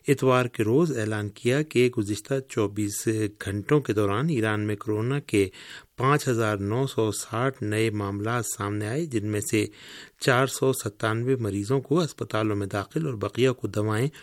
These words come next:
اور ضروری طبی ہدایات دے کر گھروں کو واپس بھیج دیا گیا۔ انہوں نے کہا کہ ایران میں کورونا مریضوں کی تعداد بارہ لاکھ تینتالیس ہزار چار سو چونتیس ہو گئی ہے۔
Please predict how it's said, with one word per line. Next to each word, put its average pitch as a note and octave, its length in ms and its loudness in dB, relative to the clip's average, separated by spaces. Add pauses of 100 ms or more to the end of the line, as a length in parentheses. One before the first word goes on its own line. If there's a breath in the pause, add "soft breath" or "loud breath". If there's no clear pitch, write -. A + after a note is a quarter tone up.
(260 loud breath)
اور C3+ 120 6
ضروری C3 420 6
طبی G#2+ 460 0
ہدایات G#2 520 -2
دے B2+ 100 6
کر G#2 260 2
گھروں G#2 340 0
کو G2+ 220 0
واپس G#2+ 360 0 (100)
بھیج A#2 300 -2
دیا G#2 140 4
گیا۔ G#2+ 280 2 (540 loud breath)
انہوں D#3+ 140 8
نے E3+ 100 8
کہا E3 200 2
کہ G#3+ 120 0
ایران C#3 320 4
میں E3+ 80 2
کورونا B2 300 2
مریضوں A2 400 0
کی D3+ 120 -12
تعداد A2 360 0
بارہ G#2+ 380 0
لاکھ G2+ 340 0 (440 loud breath)
تینتالیس B2 760 2
ہزار G#2+ 300 2 (160)
چار B2+ 320 0
سو G#2+ 280 -2
چونتیس G#2+ 720 -4
ہو G#2+ 160 0
گئی G#2 220 4
ہے۔ G2+ 200 -2